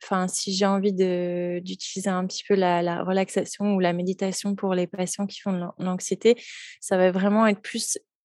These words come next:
comme un voyage où je vais les emmener quelque part dans un espace ressource,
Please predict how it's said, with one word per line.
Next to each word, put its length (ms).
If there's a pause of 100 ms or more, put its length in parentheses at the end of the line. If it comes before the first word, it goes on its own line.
(240)
comme 240
un 120
voyage 840
où 60
je 100
vais 80
les 220
emmener 380
quelque 320
part 580
dans 180
un 60
espace 460
ressource, 1000